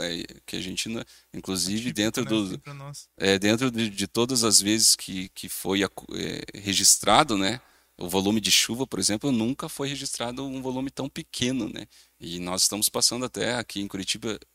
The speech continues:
Speaker 1: inclusive, tá passando por racionamento de água. Então, essa semana fomos agraciados por um volume muito bom de chuva.
Speaker 2: Amém.
Speaker 1: E isso é pra nós comemorarmos e nos alegrarmos e agradecermos ao nosso Deus.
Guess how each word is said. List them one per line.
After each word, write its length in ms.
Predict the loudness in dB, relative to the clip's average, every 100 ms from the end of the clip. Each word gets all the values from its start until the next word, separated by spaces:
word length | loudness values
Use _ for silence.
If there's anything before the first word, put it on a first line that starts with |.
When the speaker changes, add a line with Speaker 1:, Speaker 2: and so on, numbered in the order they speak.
| -14
Speaker 1:
inclusive, 460 | -10 -6 -6 -6
tá 120 | -8 -6
passando 360 | -4 -6 -6
por 160 | -10 -8
racionamento 680 | -2 0 0 -2 -4 -4 -4
de 120 | -2
água. 280 | -2 -4 -10 -18 -14 -12 -10 -10 -4
Então, 720 | -4 0 4 6 6 4 4
essa 200 | 6 6
semana 480 | 4 2 0 0 -2
fomos 500 | -4 -4 -4 -2 0
agraciados 1300 | 0 0 2 4 4 4 2 2 2 0 -2 0 0 -2 _ _ _ -12
por 140 | -6
um 80 | -4
volume 340 | -2 -2 0
muito 280 | -2 -2 -2
bom 260 | 0 2 2
de 80 | 0
chuva. 480 | -2 -4 -12 -18 -20 _ _
Speaker 2:
Amém. 160 | -16 -10
Speaker 1:
E 200 | -6 0
isso 240 | 2 2
é 120 | -2
pra 220 | -4 -4
nós 220 | -2 0 -2
comemorarmos 640 | -2 -4 -4 -6 -6 -6
e 100 | -6
nos 180 | -4 -4
alegrarmos 760 | -4 -6 -6 -6 -4 -4 -4
e 40 | -4
agradecermos 880 | -4 -4 0 2 2 -2 -8 -10
ao 80 | -12
nosso 260 | -8 -6 -6
Deus. 420 | -10 -8 -8